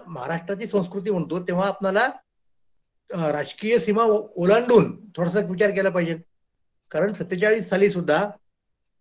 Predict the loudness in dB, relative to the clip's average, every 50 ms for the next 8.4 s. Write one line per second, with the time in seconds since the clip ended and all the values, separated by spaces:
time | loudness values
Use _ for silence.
0 | _ _ _ _ _ _ _ -20 -16 -12 -8 -6 -4 -4 -4 -4 -4 -6 -10 -10
1 | -8 -4 2 6 6 8 8 6 4 2 4 4 4 6 6 4 4 2 -4 -10
2 | _ -4 0 2 2 2 2 2 0 0 2 2 2 0 0 -2 -6 _ _ _
3 | _ _ _ _ _ _ -10 -10 -6 -2 0 0 2 2 0 2 2 2 2 2
4 | 0 0 -2 -4 -2 -2 0 2 4 6 6 6 6 6 4 -2 -2 0 0 0
5 | 0 0 0 0 0 0 2 2 2 2 0 -6 _ _ _ _ _ _ _ _
6 | _ _ _ _ -4 -2 -2 0 0 -2 -4 -4 -2 -2 -2 0 4 6 6 8
7 | 8 6 2 -2 -8 -2 -2 0 0 0 -2 0 0 0 0 0 2 2 2 2
8 | 2 0 -6 -8 -8 -12 -18